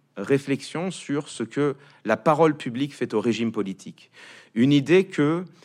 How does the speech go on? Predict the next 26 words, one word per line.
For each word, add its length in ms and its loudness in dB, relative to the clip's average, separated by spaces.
la 160 4
parole 400 4
n'a 160 0
rien 400 -4
d'anodine 840 0
dans 720 0
les 140 2
structures, 840 -4
euh, 360 -6
dans 140 -2
lesquelles 260 2
nous 200 2
évoluons 380 0
en 60 -2
tant 140 -6
que 160 -6
société, 420 -4
dans 80 -4
les 100 -4
structures 420 -10
politiques 540 -4
au 60 -6
sein 140 -2
desquelles 340 -2
nous 180 -2
évoluons. 400 -4